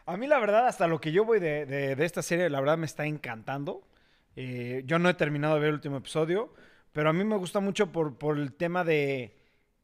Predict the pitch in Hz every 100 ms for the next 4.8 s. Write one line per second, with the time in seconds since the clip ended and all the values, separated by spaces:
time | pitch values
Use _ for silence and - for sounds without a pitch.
0 | _ _ _ - 196 214 208 143 175 175
1 | 156 139 143 147 139 110 98 - 156 180
2 | 170 180 165 170 202 202 - - - 175
3 | 196 208 156 127 - 165 208 214 - 160
4 | 147 185 190 175 185 185 233